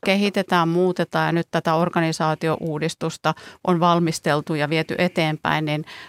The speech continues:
onhan niin, että organisaatio ei koskaan kehity ja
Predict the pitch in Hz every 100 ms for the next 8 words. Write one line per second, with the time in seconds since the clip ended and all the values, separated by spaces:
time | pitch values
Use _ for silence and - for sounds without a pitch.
0 | - 208 254 240 196 175 185 190 165 147
1 | - 165 - 151 - 196 247 247 185 185
2 | 165 156 165 156 165 175 220 233 - 196
3 | 156 - 185 196 170 - 165 - - -